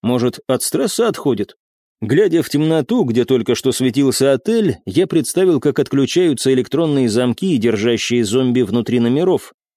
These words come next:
Очень скоро какой-нибудь бездушный случайно нажмёт на ручку, и дверь откроется.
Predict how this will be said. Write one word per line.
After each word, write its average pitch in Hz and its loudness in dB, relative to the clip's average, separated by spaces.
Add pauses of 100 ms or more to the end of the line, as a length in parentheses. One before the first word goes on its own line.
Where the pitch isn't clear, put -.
(160)
Очень 160 0
скоро 185 2
какой-нибудь 147 2
бездушный 139 0
случайно 135 0
нажмёт 117 0
на 127 2
ручку, 196 2 (240)
и 147 2
дверь 117 2
откроется. 123 0